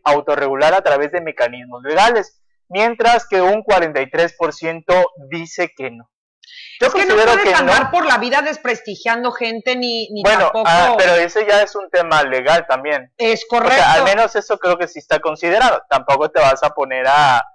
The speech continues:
Speaker 2: ¿Será que sí
Speaker 1: difamar
Speaker 2: ya
Speaker 1: a las
Speaker 2: está
Speaker 1: personas.
Speaker 2: considerado de que yo suba ahí, por ejemplo, de que Juan Pedro me robó y que
Speaker 1: Le
Speaker 2: todo,
Speaker 1: debe
Speaker 2: ya
Speaker 1: la
Speaker 2: es que todo
Speaker 1: tanda.
Speaker 2: el mundo lo sube, ajá,
Speaker 1: Ah,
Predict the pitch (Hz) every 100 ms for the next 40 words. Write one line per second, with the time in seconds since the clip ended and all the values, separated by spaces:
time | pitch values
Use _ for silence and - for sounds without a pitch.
0 | _ _ _ - 294 302 - 190 165 156
1 | 147 160 160 156 151 - 185 294 208 143
2 | 311 277 277 226 226 262 269 269 208 185
3 | 240 240 277 262 254 233 233 233 - 214
4 | 202 214 208 240 214 190 180 214 226 226
5 | - 226 226 220 202 175 165 185 196 208
6 | 196 185 160 - _ 156 254 269 277 277
7 | - 339 320 247 247 247 254 254 254 233
8 | 330 311 214 180 214 214 - - -